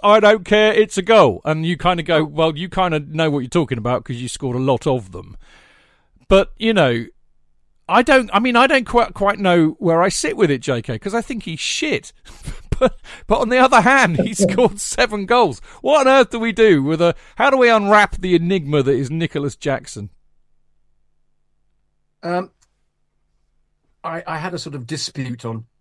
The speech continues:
Speaker 3: X with somebody about this today, who said, um, said, "He's a great, he taps in, he's a tapper inner,"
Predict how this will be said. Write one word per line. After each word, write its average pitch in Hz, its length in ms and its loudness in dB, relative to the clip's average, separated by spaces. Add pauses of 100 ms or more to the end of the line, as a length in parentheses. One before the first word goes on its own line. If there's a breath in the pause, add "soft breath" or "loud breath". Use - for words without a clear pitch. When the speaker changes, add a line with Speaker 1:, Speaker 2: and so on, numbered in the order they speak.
Speaker 3:
X - 520 -12
with 117 120 -14
somebody 113 360 -12
about 101 260 -18
this - 140 -20
today, 104 340 -20 (340)
who 113 100 -16
said, 107 280 -14 (140)
um, 110 160 -12 (180)
said, - 260 -12 (140)
"He's 123 220 -14
a 123 60 -8
great, 143 520 -12 (180)
he 139 200 -16
taps - 460 -16
in, 113 340 -14
he's 120 160 -10
a 127 60 -14 (100)
tapper 156 400 -10
inner," 147 320 -12